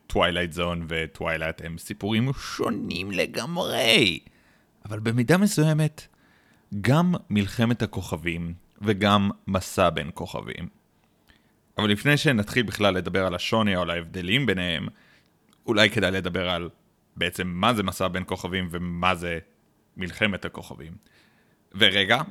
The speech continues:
רגע, הפרק הזה לא עומד להסביר לעומק מה זה כל דבר. אפשר לכתוב ספרים ואנציקלופדיות מלאות על כל אחד מהם.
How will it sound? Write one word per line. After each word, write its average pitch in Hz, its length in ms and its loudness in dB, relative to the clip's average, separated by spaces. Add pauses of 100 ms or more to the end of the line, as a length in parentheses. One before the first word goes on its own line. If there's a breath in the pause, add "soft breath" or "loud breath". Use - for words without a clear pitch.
רגע, 87 420 2 (460)
הפרק 135 340 2
הזה 101 280 4 (100)
לא 92 300 -2
עומד 107 280 4
להסביר 95 420 0
לעומק 90 760 -2 (180)
מה 98 200 4
זה 90 140 0
כל 90 260 -4
דבר. 76 300 -10 (840)
אפשר 123 360 6
לכתוב 98 680 -2 (200)
ספרים 107 760 0
ואנציקלופדיות 123 1160 -4
מלאות 117 600 -2
על 113 220 -2
כל 127 240 2
אחד 107 380 0
מהם. 85 220 -10